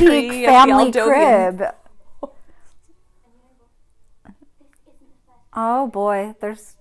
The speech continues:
Speaker 2: mocktails
Speaker 1: Oh, this
Speaker 2: and
Speaker 1: isn't the first
Speaker 2: cocktails.
Speaker 1: time the treaty has disappeared. Two hundred years ago, there was another incident.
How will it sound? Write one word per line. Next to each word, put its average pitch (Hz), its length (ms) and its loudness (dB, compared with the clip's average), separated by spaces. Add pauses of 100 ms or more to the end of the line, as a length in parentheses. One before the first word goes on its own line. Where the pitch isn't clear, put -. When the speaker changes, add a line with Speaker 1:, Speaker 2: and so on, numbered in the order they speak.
(140)
Speaker 2:
mocktails 208 960 -6
Speaker 1:
Oh, 208 40 -8
this - 100 -12
Speaker 2:
and 220 80 -8
Speaker 1:
isn't 214 160 -10
the 196 140 -6
first 214 200 -4
Speaker 2:
cocktails. 180 80 -12
Speaker 1:
time 202 240 -6
the 180 60 -12
treaty 220 280 -12
has 185 100 -10
disappeared. 202 640 -12 (280)
Two 302 160 -10
hundred 269 300 -10
years 247 260 -8
ago, 180 300 -10
there 165 120 -14
was 175 120 -12
another 196 300 -6
incident. 202 560 -12